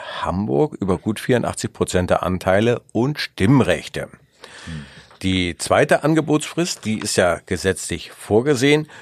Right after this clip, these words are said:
startet, ähm, ja, jetzt sozusagen, also am vierundzwanzigsten November. Und wenn alles so läuft, wie sich die Strategen das vorstellen, dann wird die neunzig Prozent Hürde bei den Anteilen genommen.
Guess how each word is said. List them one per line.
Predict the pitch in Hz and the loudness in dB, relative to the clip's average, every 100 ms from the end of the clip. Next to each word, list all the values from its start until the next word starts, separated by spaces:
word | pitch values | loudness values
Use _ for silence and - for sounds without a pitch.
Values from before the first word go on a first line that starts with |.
| - - - | -20 -20 -12
startet, | - 107 123 139 139 139 - - | 0 2 4 4 2 2 -4 -2
ähm, | 107 101 98 98 95 92 95 - 90 | 2 4 4 2 0 -2 -2 -4 0
ja, | 90 85 - - | 0 0 -6 -6
jetzt | - 175 - | 0 2 0
sozusagen, | - 160 - 139 143 156 170 | -4 -4 -2 0 0 0 0
also | - 85 | 0 0
am | 78 | 0
vierundzwanzigsten | - 95 - 90 82 78 80 | 0 -4 -2 -4 -4 -8 -6
November. | 76 80 170 214 - | -4 0 2 2 2
Und | 104 | 2
wenn | 104 110 | 2 2
alles | - 156 - | 2 2 2
so | 98 | 0
läuft, | 87 113 156 - - - - - | 4 4 4 -2 -18 -20 -20 -8
wie | 98 120 | 0 2
sich | 104 110 | 2 -2
die | 117 95 | -2 -2
Strategen | - 90 - 110 98 95 | 0 0 2 0 0 -2
das | 73 65 | -4 -8
vorstellen, | - 233 226 98 104 226 - - - _ _ - | 0 0 2 2 2 2 -4 -20 -20 _ _ -2
dann | 92 143 190 107 | 0 2 0 0
wird | 113 113 | 0 0
die | 131 | -2
neunzig | 95 80 85 95 107 | 0 0 0 -2 -6
Prozent | - 135 - - 87 90 | -4 -4 -2 -4 -4 -4
Hürde | - 98 113 | -2 0 0
bei | 110 92 | 0 0
den | 107 101 | 0 -6
Anteilen | - 78 76 82 110 | -8 -10 -4 -2 0
genommen. | 147 156 104 90 - | 2 4 4 2 -4